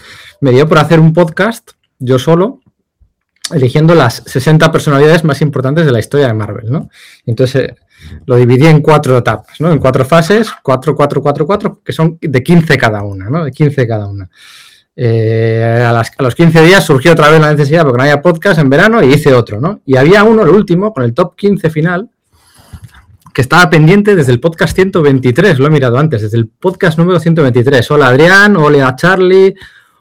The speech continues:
hola, Villabaner, ¿qué tal, tío? O Germán, ya he mandado lo tuyo, ¿eh? Mañana me dicen, mañana me dicen. Eh, Josemi, ¿qué pasa, crack? Causo, bueno, está aquí toda la tropa habitual, la taberna mutante. Bueno,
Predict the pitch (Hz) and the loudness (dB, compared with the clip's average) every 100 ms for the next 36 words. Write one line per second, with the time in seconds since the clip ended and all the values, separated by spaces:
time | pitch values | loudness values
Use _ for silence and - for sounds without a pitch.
0 | _ - 143 147 143 139 135 131 127 123 | _ -2 2 4 4 2 2 2 0 0
1 | 123 117 117 113 113 110 123 120 117 160 | 0 -2 -2 -2 -4 -2 0 2 2 2
2 | 196 190 165 151 151 143 170 190 170 131 | 4 2 0 -2 -2 0 0 0 0 -6
3 | - 127 165 170 135 180 185 180 180 160 | -4 0 2 2 2 2 2 2 2 2
4 | 170 139 127 220 190 143 151 180 160 120 | 2 4 4 2 0 -2 0 2 2 0
5 | 110 95 113 131 160 147 113 95 95 101 | -2 -10 -8 -2 0 2 0 -4 -18 -14
6 | 120 117 117 117 117 113 117 117 113 151 | -4 -2 0 0 -2 -2 -2 -2 -4 0
7 | 170 180 160 123 147 151 143 190 - _ | 2 0 -2 -4 -2 -2 0 -2 -4 _
8 | _ _ - 143 170 175 147 131 - 131 | _ _ -4 -2 0 0 2 0 -2 -4
9 | 139 139 135 131 123 123 117 113 117 110 | -2 0 2 0 0 -2 -2 -2 -2 -6
10 | 101 110 113 120 123 113 107 101 104 107 | -6 -12 -4 -2 -2 -4 -8 -16 -12 -4
11 | 147 139 92 | -2 -2 -6